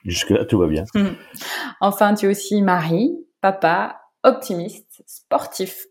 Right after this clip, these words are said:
Speaker 2: non seulement faiseur et spectateur, tu me parles de marche, de natation, de sport auto également, et,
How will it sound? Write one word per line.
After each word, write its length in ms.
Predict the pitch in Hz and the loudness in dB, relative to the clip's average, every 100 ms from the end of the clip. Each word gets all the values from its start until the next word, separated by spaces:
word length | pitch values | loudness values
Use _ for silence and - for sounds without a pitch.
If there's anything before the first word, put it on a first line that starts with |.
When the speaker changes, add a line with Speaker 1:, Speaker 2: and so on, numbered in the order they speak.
| - | -10
Speaker 2:
non 100 | 202 | -6
seulement 300 | 208 190 165 | -4 -2 -4
faiseur 460 | 170 202 190 185 175 | 0 2 4 4 4
et 60 | |
spectateur, 920 | 170 165 165 151 - - 302 - - - | -2 -4 -2 -2 0 0 0 -4 -18 -16
tu 140 | - | -10
me 540 | 170 156 160 156 156 160 | -8 -6 -6 -6 -8 0
parles 220 | 170 165 | 4 4
de 60 | 160 | 4
marche, 380 | 156 170 - | 2 -2 -2
de 60 | 170 | -4
natation, 600 | 170 156 156 - 202 269 - - - _ | -2 0 -2 -2 -6 -6 -10 -20 -20 _
de 80 | 190 | -2
sport 280 | 190 202 196 | 2 4 6
auto 280 | 175 190 196 | 4 2 2
également, 720 | 175 156 160 190 240 262 247 - | 2 0 -2 -2 0 0 -2 0
et, 480 | 226 277 277 - | 0 2 -2 -6